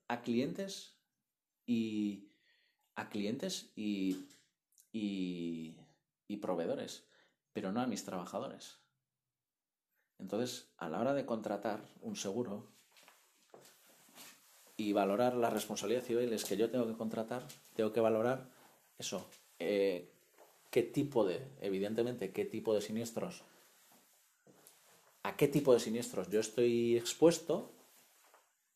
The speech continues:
y qué tipo de terceros pueden ser perjudicados. Si yo no tengo empleados, por ejemplo,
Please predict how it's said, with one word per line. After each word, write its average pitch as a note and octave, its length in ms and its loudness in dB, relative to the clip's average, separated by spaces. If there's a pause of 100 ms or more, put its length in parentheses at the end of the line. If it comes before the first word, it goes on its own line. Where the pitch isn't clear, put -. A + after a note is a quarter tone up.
(760)
y F#3 300 2 (840)
qué C#3+ 180 10
tipo C#3+ 460 2
de A#2+ 100 4
terceros C#3 800 -2 (120)
pueden A#2+ 280 4
ser A#2 240 -4
perjudicados. G2+ 840 -2 (880)
Si - 220 -6
yo A2+ 100 0
no A#2 120 2
tengo A#2 180 0
empleados, A2+ 420 0
por A2+ 120 -4
ejemplo, B2+ 520 -6